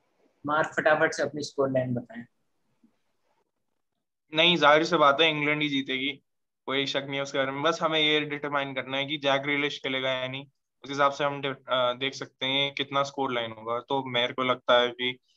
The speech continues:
Speaker 2: अगर ग्रिलिश खेलेगा, स्टार्ट करेगा, तो फिर हम थ्री ज़ीरो जीतेंगे, और अगर ग्रिलिश नहीं करेगा, तो हम टू, टू वन बोलूं या टू ज़ीरो बोलूं, मैं कंफ्यूज हूं।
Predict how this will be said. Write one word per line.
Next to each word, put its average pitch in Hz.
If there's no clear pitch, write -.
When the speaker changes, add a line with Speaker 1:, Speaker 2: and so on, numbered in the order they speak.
Speaker 2:
अगर 156
ग्रिलिश 147
खेलेगा, 135
स्टार्ट 143
करेगा, 110
तो 165
फिर 185
हम 190
थ्री 165
ज़ीरो 156
जीतेंगे, 120
और 143
अगर 175
ग्रिलिश 175
नहीं 170
करेगा, 135
तो 139
हम 147
टू, 170
टू 165
वन 160
बोलूं 165
या 170
टू 156
ज़ीरो 143
बोलूं, 117
मैं 135
कंफ्यूज 127
हूं। 113